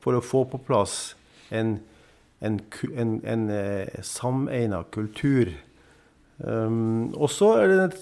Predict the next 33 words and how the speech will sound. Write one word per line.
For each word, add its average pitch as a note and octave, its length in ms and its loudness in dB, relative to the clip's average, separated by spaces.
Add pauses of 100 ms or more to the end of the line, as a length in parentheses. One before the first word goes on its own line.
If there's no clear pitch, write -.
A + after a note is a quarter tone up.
(140)
tredje D#3+ 340 4 (360)
delen A#2+ 320 6
som A2+ 140 -4
vi A2+ 80 -2
synes A2+ 280 -4
er A#2 80 -2
viktig, A#2+ 280 -4
det B2 100 0
er A#2+ 200 4
at A2+ 140 0
vi, A2 100 0 (800)
nå B2+ 80 4
har B2+ 80 6
vi C3 80 6
hatt, D3 340 -2
eh, A2+ 540 4
veldig B2+ 300 2
markante G#2+ 500 -2
sjefer F2+ 680 -2
i G2+ 120 -2
Heimevernet, A2 560 0
med F#2+ 120 -4
få A2+ 280 2
unntak, G#2+ 520 -2 (480)
helt A2 160 -2
fra G#2+ 180 -2
nitten G#2 580 -4
førtifem A2+ 560 -4
og B2 140 -6
frem A2 200 -4
til A#2 120 -8
i B2 60 -2
dag. - 240 -2